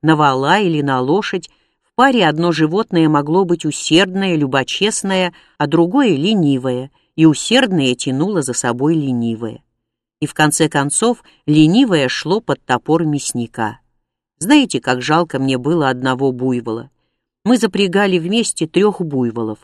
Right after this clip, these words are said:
и один из них, не очень уж и сильный, так старался, так работал, тянул за собой и других двух.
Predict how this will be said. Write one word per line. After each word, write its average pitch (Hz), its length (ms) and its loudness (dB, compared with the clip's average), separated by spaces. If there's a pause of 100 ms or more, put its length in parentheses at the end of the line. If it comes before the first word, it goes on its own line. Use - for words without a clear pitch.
(340)
и 185 100 2
один 185 320 2
из 165 200 -2
них, 240 360 0 (200)
не 165 120 2
очень 170 340 0
уж 156 180 -4
и 139 60 0
сильный, 180 580 -2 (280)
так 269 200 0
старался, 139 840 0
так 262 240 2
работал, 127 680 -2 (300)
тянул 240 380 4
за 180 120 0
собой 156 500 0
и - 160 -6
других 127 560 -2
двух. 117 400 -10